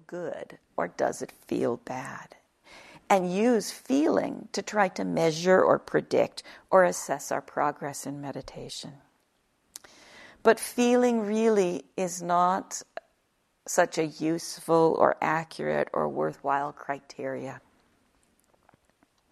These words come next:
Sometimes things are pleasant and not very, um, useful in our meditative development. And sometimes things are difficult,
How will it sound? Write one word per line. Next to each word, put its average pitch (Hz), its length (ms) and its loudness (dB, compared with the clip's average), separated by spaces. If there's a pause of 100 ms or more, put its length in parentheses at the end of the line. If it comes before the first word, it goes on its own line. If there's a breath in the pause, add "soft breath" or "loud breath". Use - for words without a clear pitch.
(920 loud breath)
Sometimes 196 560 -2
things 220 280 -4
are 233 80 2
pleasant - 960 -4 (960 soft breath)
and 165 240 0
not 190 380 -4
very, 165 840 0
um, 156 300 -4
useful 170 580 -2
in 143 80 -4
our 139 120 -4
meditative 139 600 -10
development. 127 680 -12 (400 loud breath)
And 247 140 -4
sometimes 277 600 -2
things 262 340 -4
are 254 80 -6
difficult, - 1080 -8